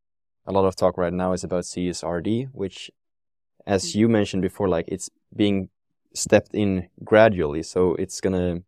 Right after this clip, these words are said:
Speaker 1: affect large corporations first, and that will, of course, then trickle down to the smaller ones, which is, it's not like a tax or anything like that, but it's definitely a directive that becomes something that, um,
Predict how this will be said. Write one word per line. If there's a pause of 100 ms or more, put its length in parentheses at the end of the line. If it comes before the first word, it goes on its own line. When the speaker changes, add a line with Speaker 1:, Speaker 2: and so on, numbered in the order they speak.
(240)
Speaker 1:
affect (160)
large
corporations
first,
and
that
will,
of
course,
then
trickle
down
to (880)
the
smaller
ones,
which
is, (100)
it's
not (1200)
like (160)
a (140)
tax
or
anything
like
that,
but
it's
definitely (600)
a
directive
that (1200)
becomes
something
that,
um,